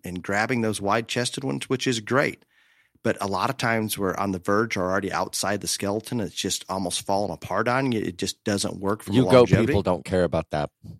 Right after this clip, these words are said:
Speaker 1: No, they, it's a positive. The wider the chest, the better.
Speaker 2: You
Speaker 1: And
Speaker 2: goat
Speaker 1: more
Speaker 2: people
Speaker 1: times
Speaker 2: don't
Speaker 1: than
Speaker 2: care
Speaker 1: not,
Speaker 2: about that.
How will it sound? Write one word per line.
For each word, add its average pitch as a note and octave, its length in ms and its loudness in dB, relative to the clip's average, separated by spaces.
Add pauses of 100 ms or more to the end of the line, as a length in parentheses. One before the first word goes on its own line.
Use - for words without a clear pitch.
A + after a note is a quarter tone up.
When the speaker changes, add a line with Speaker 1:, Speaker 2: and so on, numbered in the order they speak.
(240)
Speaker 1:
No, E3+ 380 6
they, E3+ 140 6
it's - 180 -2
a F3 80 2
positive. E3 540 2
The B2 80 0
wider D#3+ 520 2
the D#3+ 120 0
chest, - 360 0
the C3+ 80 2
better. F#3 340 4 (220)
Speaker 2:
You A#2 120 8
Speaker 1:
And E3 80 6
Speaker 2:
goat - 80 10
Speaker 1:
more - 120 6
Speaker 2:
people G#3 140 6
Speaker 1:
times G3 140 4
Speaker 2:
don't F3 160 6
Speaker 1:
than G#3+ 80 6
Speaker 2:
care C4+ 80 8
Speaker 1:
not, B3 40 4 (140)
Speaker 2:
about - 20 -10
that. D3 160 0